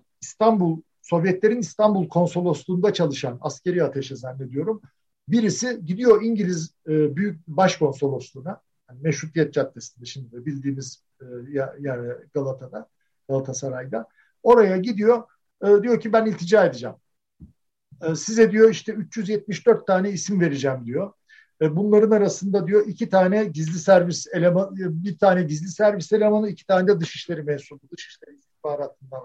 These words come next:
adam var diyor. Bunun karşılığında da işte ben ailem, ben bilmem ne size topluca geleceğiz, şu kadar da para isterim falan diyor. Çok güzel diyorlar bunlar. Hemen telgrafla bildiriyorlar şeye, Londra'ya. E, Londra'da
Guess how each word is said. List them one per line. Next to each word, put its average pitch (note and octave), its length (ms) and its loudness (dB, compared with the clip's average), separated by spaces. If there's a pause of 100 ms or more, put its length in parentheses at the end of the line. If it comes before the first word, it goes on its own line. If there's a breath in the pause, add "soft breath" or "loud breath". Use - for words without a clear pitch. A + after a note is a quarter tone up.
adam E3+ 220 -12
var G#3 220 -4
diyor. G#3 240 -8 (640 soft breath)
Bunun A3+ 280 4
karşılığında F#3 640 0
da G#3+ 60 0
işte F#3 260 -6
ben F#3+ 180 2
ailem, F3 600 2
ben F3 300 0
bilmem F3 420 -2
ne G3 100 -2
size F#3 360 -6
topluca F#3 420 -4
geleceğiz, E3 460 -2
şu - 160 -16
kadar D#3+ 300 -4
da G3 120 -4
para E3+ 200 0
isterim C#3 420 -10 (120)
falan C#3+ 180 -8
diyor. G3+ 140 -6
Çok G#3+ 240 -4
güzel C3 320 -4
diyorlar C3+ 380 -8
bunlar. G#3+ 260 -4
Hemen G#3 240 0 (380 soft breath)
telgrafla G3+ 640 4
bildiriyorlar F#3 560 2
şeye, F3+ 380 -4 (180)
Londra'ya. F3 680 4 (540 soft breath)
E, E3 60 4 (640)
Londra'da G#3+ 640 2